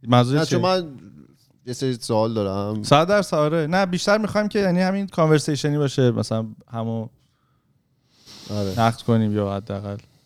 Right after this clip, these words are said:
Speaker 1: با هم صحبت بکنیم راجع به چیزایی که فکر می‌کنیم درست هست یا درست نیست.
Speaker 2: آره، حالا تویی که اون کتاب رو خوندی، احتمالاً بیشتر می‌دونی. می‌دونی مثلاً سوال شما می‌پرسی معنای زندگی چیه؟ تو می‌تونی اینو تمرین بدی به همه جا. مثلاً معنای راب-، چرا اصلاً باید این کارو بکنی؟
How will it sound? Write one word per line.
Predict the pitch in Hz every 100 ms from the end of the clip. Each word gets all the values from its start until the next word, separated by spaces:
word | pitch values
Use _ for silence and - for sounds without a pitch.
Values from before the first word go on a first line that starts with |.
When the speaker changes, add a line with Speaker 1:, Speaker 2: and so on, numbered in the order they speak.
| _ _ _
Speaker 1:
با | 107
هم | 104
صحبت | - 104 101
بکنیم | - - 95 98
راجع | 95 98
به | 98
چیزایی | - 98
که | 95
فکر | 98 101 98
می‌کنیم | 101 98
درست | 95 95 95 98
هست | 95
یا | 98
درست | 98 98 -
نیست. | 104 113
Speaker 2:
آره، | 123
حالا | 120 120
تویی | 131 120
که | 131
اون | 120
کتاب | 123 110 110
رو | 110
خوندی، | - 107 113
احتمالاً | 113 107 110
بیشتر | 110 - 104
می‌دونی. | 101 98 - - _
می‌دونی | 139
مثلاً | 147 147
سوال | - 127 131
شما | 135 127
می‌پرسی | 123 120 113
معنای | 120 117 117 113
زندگی | 110 113 110 117
چیه؟ | - 113 143 131 117 113 _ _ _ _ _
تو | 131
می‌تونی | 135 151
اینو | 147
تمرین | 135 123 127 120
بدی | 107 101
به | 98
همه | 98 95
جا. | 90 92
مثلاً | 76 -
معنای | 120 110 120
راب-، | 127 117 -
چرا | - 131 107
اصلاً | - 104
باید | 92
این | 95
کارو | 90 95 90
بکنی؟ | 85 87 80 80